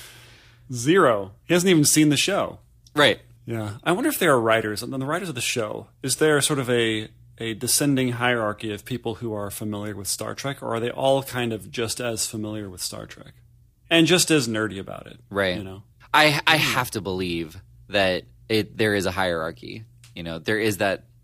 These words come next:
Speaker 2: writer who's either terrible or, you know, he's okay, but he knows so much about Star Trek that they use him as a point of reference. Um, since there's, you know,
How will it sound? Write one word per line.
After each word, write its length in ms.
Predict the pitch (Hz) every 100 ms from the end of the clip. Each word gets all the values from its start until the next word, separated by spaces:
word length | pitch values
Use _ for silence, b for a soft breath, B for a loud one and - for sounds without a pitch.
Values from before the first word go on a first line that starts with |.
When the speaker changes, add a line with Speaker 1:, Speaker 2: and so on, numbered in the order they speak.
| _ 107
Speaker 2:
writer 760 | 95 104 104 95 90 90 92 - _
who's 140 | 131 147
either 180 | 147 120
terrible 420 | 147 139 120 101
or, 300 | 101 107 107
you 180 | - 117
know, 100 | 101
he's 120 | 98
okay, 480 | 92 131 101 90 98 b b b b
but 160 | - 107
he 160 | - 120
knows 640 | 120 110 101 98 - - _ _ _ -
so 460 | - - - 143 131
much 220 | 107 95
about 220 | 92 87
Star 180 | - 87
Trek 420 | - 64 - - - - _ _
that 140 | 104 110
they 60 |
use 260 | 98 98 -
him 160 | 98 90
as 60 |
a 40 | 85
point 220 | 101 87
of 80 | 85
reference. 640 | 87 - 76 95 - - b b b b b - - _
Um, 240 | - 87 85
since 220 | 127 117
there's, 200 | 123 107
you 200 | 117 120
know, 200 | 90 90